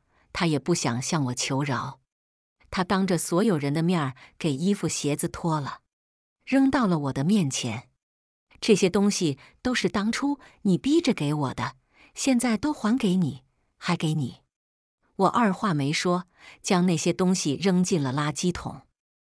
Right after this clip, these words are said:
他满脸涨红，死死地咬着牙关，从口袋里掏出手机给我转账：“做头发的钱也给你，我看你还能将脸撕破到什么地步。”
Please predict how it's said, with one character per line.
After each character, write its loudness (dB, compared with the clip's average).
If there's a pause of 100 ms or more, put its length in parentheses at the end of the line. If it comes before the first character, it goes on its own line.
(260)
他 -2
满 2
脸 2
涨 0
红， -4 (420)
死 0
死 -4
地 0
咬 -2
着 -4
牙 -2
关， -2 (360)
从 2
口 -2
袋 0
里 -2
掏 -2
出 0
手 -2
机 0 (220)
给 2
我 2
转 -4
账 -4 (440)
：“做 2
头 2
发 -2
的 -2
钱 -4 (220)
也 0
给 -2
你， 0 (800)
我 2
看 2
你 4
还 -2
能 4
将 0
脸 2
撕 -4
破 -2
到 0
什 -4
么 -4
地 0
步。” -12